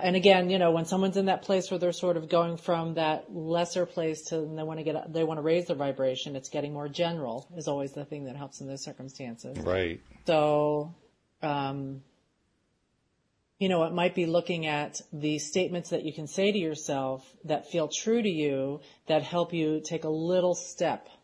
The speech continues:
Speaker 1: up in that vibration and in that
Speaker 2: Mm.
Speaker 1: belief.
Speaker 2: Yes.
Speaker 1: So it might be, um, rather than going from surviving to thriving, it might be looking at,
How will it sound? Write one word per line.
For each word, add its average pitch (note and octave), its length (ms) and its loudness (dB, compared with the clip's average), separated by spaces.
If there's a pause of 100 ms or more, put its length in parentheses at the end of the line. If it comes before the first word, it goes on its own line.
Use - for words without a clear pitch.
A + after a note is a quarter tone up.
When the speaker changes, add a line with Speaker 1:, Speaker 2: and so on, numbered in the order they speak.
Speaker 1:
up C#3 260 -2 (260)
in C#3+ 180 -6
that C3 200 -6
vibration C3 560 -4
and B2 100 -10
in G#2+ 80 0
that A2+ 260 2
Speaker 2:
Mm. D#2 40 -8
Speaker 1:
belief. - 320 -12 (340)
Speaker 2:
Yes. F#2 580 -2 (140)
Speaker 1:
So D#3+ 200 2
it D#3 120 0
might E3 320 -2
be, D3+ 680 0 (420)
um, C#3 640 0 (220)
rather F3 320 6
than E3 140 0
going D#3+ 220 2
from D#3 200 -8
surviving D3+ 640 0
to C#3 120 -8
thriving, D3 720 0 (440)
it D#3 180 0
might D#3 340 -4
be D3 280 0
looking D3+ 480 -4
at, C3+ 560 -4